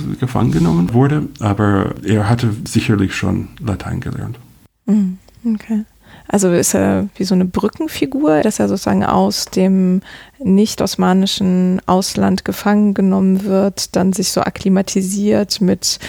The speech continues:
Speaker 2: orientalistischen Gelehrten kooperiert und auch dann wiederum Werke auf Latein liest. Also das ist ja sehr durchlässig irgendwie.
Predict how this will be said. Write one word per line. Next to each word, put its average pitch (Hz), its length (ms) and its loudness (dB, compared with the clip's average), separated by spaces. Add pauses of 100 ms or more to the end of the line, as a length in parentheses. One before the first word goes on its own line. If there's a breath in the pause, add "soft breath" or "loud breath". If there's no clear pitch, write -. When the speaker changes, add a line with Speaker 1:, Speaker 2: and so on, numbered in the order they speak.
(180 loud breath)
Speaker 2:
orientalistischen 190 840 2
Gelehrten 196 420 0
kooperiert 196 1000 0
und - 460 -2
auch - 400 -2 (220 loud breath)
dann 185 160 2
wiederum 185 400 2
Werke 180 500 0
auf - 180 -2
Latein 175 400 0
liest. 170 360 -2
Also 170 180 0
das 208 180 -4
ist - 120 -6
ja - 80 -2
sehr 175 300 0 (320 loud breath)
durchlässig 185 760 0
irgendwie. 185 420 0